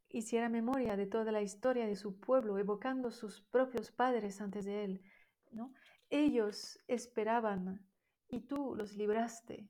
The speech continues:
¿no? "En ti confiaron nuestros antepasados, en ti confiaron y tú los libraste.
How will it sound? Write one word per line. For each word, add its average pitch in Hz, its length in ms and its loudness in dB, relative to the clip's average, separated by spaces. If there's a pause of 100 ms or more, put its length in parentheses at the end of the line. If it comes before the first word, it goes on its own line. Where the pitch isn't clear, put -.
¿no? 226 180 -18 (280)
"En 262 300 -2
ti 320 180 2
confiaron 240 680 0
nuestros 208 380 -8
antepasados, 196 960 -8 (260)
en 226 260 0
ti 277 200 -4
confiaron 208 840 -4 (400)
y 202 80 -10
tú 330 220 0
los 262 200 0
libraste. 190 640 -4